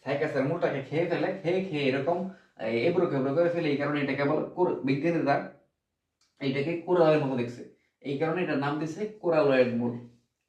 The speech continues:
তো কোরালয়েড মূল গেল। পরবর্তী বৈশিষ্ট্য দেখো, গর্ভাশয় থাকে না, ফল সৃষ্টি হয় না, সেম কাহিনী।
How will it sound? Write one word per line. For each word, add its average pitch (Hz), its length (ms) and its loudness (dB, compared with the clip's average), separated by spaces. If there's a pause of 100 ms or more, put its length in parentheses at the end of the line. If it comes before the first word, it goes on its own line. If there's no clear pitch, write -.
(180)
তো 131 120 -10
কোরালয়েড 135 460 0
মূল 135 160 -2
গেল। 131 300 -2 (380)
পরবর্তী 160 380 0
বৈশিষ্ট্য 147 340 -2
দেখো, 139 320 0 (1500)
গর্ভাশয় 131 480 6
থাকে 139 200 0
না, 139 140 0
ফল 139 140 0
সৃষ্টি 139 240 -6
হয় 120 100 0
না, 143 120 -2
সেম 123 240 -2
কাহিনী। 123 440 -2